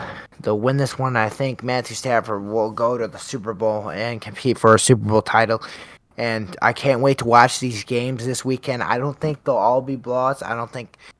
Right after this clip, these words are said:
I think both these games will be very good games. Very excited to see the A F C side, honestly, more than the N F C. But both games, nevertheless, are gonna be great games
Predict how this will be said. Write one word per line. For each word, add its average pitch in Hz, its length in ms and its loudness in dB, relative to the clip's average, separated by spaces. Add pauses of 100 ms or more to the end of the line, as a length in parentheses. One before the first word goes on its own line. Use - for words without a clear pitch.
(160)
I - 40 -16
think 131 280 -10
both 123 220 -4
these 127 180 -6
games 131 320 -12
will 110 120 -12
be 101 60 -14
very 127 500 -8
good 135 160 -10
games. 135 320 -10
Very 123 180 -4
excited 170 360 -2
to 135 60 -12
see 151 180 -4
the 139 120 -2
A 135 200 2
F 156 80 -2
C 160 180 0 (340)
side, 143 520 6 (120)
honestly, 127 380 0
more 135 180 0
than 131 80 -4
the 135 80 -2
N 139 140 0
F 143 120 0
C. 190 220 0 (480)
But 160 280 4
both 160 240 0
games, 147 460 -6
nevertheless, 135 680 -2
are 120 200 0
gonna 127 320 -8
be 135 140 -6
great 117 560 -4
games 131 540 -8